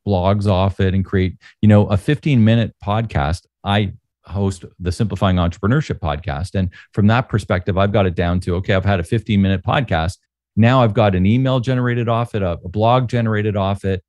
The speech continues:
the podcast itself in video format and audio format, all of these different things, clips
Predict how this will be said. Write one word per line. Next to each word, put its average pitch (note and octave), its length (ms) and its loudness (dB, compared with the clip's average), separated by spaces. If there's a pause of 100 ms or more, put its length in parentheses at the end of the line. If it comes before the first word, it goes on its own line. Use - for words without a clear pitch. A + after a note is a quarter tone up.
the F#2+ 120 -2
podcast A#2+ 580 0
itself G2+ 460 -2
in F#2+ 120 2
video A2+ 360 0
format G2+ 480 -2
and F2+ 120 -2
audio G#2 360 0
format, F2+ 500 -4 (180)
all B2+ 240 2
of C#3+ 60 2
these A#2 180 2
different G#2 300 -2
things, F#2+ 260 0
clips - 380 -6